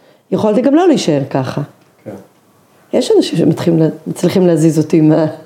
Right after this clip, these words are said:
Speaker 1: <laughs> מהסרט. אבל עם השנים זה פחות ופחות.
Speaker 2: כן, איפה, איפה הרגשת שהמקום הזה של הלב, אמ,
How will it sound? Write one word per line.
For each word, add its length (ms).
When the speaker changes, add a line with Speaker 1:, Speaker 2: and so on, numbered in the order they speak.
Speaker 1:
<laughs> 140
מהסרט. 440
אבל 140
עם 120
השנים 340
זה 80
פחות 340
ופחות. 500
Speaker 2:
כן, 160
איפה, 280
איפה 200
הרגשת 380
שהמקום 580
הזה 160
של 220
הלב, 480
אמ, 60